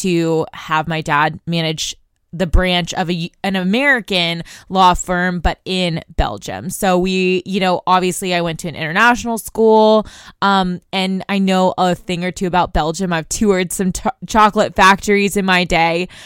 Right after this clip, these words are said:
Um, and long story short, Belgium was effectively stealing chocolate from the Congo until it was colonized, you know, while it was colonized. And that's how Belgians began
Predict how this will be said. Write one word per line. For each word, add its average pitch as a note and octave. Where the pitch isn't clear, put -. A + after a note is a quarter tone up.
Um, G3+
and A3+
long A#3
story B3+
short, G3+
Belgium A#3
was C4+
effectively F#3
stealing E3+
chocolate E3
from E3+
the E3+
Congo E3
until B3
it A#3+
was G3+
colonized, D#3+
you G3+
know, F#3
while F#3
it C3
was E3+
colonized. D3+
And G3+
that's G#3
how G#3+
Belgians F3+
began E3